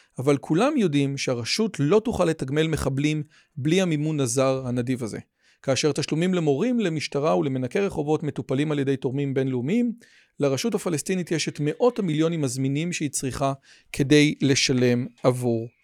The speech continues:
טרור. וזה דבר בעייתי מאוד. למה? כי אם אתה לא יודע מה הבעיה, אתה לא יכול לפתור אותה. וכאשר מה שממשלת ישראל רוצה, זה דבר שאף אחד עדיין לא מבין, ובין היתר זה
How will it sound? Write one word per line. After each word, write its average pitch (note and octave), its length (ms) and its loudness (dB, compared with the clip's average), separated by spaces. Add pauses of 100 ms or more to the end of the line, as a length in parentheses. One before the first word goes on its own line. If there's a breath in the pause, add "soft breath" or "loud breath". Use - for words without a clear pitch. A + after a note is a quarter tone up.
טרור. A#2 440 2 (500 soft breath)
וזה D#3 460 2 (140)
דבר C3+ 440 -2 (160)
בעייתי C3+ 600 -2 (140)
מאוד. C#3 420 -2 (360 loud breath)
למה? D#3+ 360 4 (280)
כי C#3+ 120 -2
אם D3 80 0
אתה B2+ 160 -4
לא C3 320 2
יודע E3+ 300 4
מה C#3+ 200 -2
הבעיה, A#2+ 520 -4 (100)
אתה B2+ 140 -10
לא A#2+ 360 -2
יכול B2 260 -2
לפתור A2+ 340 -4
אותה. G2+ 260 -6
וכאשר C3 500 -2 (420 soft breath)
מה E3+ 340 0
שממשלת D3+ 640 -2
ישראל C#3+ 360 -2
רוצה, C3+ 440 -4 (160)
זה C3+ 160 -6
דבר C#3 240 2
שאף - 360 -2
אחד B2 220 -2
עדיין A#2+ 260 -4
לא B2 140 -4
מבין, B2 360 -4
ובין C#3 260 -2
היתר D#3 260 -4
זה B2+ 140 -2